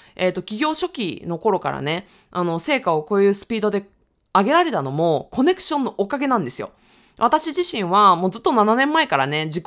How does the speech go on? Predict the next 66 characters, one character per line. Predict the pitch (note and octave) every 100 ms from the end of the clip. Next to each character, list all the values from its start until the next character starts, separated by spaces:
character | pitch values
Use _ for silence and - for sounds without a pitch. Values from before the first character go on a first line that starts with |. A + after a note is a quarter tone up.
| G3+
流 | G#3 G#3
で | B3+ B3 E3+ F#2+
ず | - G3+
っ |
と | G#3 G3+ G3 - F#3+
ア |
フ | F3
ィ | G3
リ | F#3+
エ |
イ | F#3
ト | G3
だ | A3+
の、 | F#3
ラ | G3+
イ | F3
タ | F#3+
ー | F#3+
だ |
の、 | G#3+ E3
ブ | F3+
ロ | F3+
ガ | F#3+
ー | G3
だ | G#3
の、 | E3
い | F3+
ろ | A3
い |
ろ | A3
や | F#3
っ |
て | C4
み | C#4+
た | C4
け | F3
れ | D3
ど | D3+
も、 | G#3+ G3+ - -
本 | F#4+ G4
当 | F4+
に | G#3+
一 | G#3 C4
円 | C#4
に | C#4+
も | B3 D3
な | E3+
ら | G#3
な | C4
か | B3
っ | D#3 -
た | C#3
の | C3+
が、 | F#3 G#3+ - - _ _
ま | -
あ、 | A3+
こ | D4+
の | D#4
三 | D#4 D#4
年 | E4+ D#4+
前 | E4+ G#3
に | C#3+ A3 - _ _
起 | - G3+
業 | E4 E4+
コ | E4 F4+
ー | B3